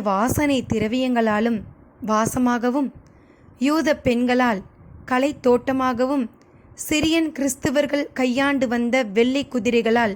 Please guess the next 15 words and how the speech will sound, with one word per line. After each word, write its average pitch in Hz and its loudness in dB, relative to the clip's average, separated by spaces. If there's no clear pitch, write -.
போர்க்களம் 277 2
போலவும் 240 0
காட்சியளித்தது. 185 -4
கொடுங்கோளூர் 262 4
பகவதி 254 2
அம்மன் 214 -2
கோவிலில் 220 2
மணியடிக்கும் 226 0
போதெல்லாம் 214 0
அவர்கள் 254 2
மற்ற 240 -2
இரண்டு 262 0
கோயிலிலும் 240 2
மணி 226 0
ஒலிக்கும் 208 0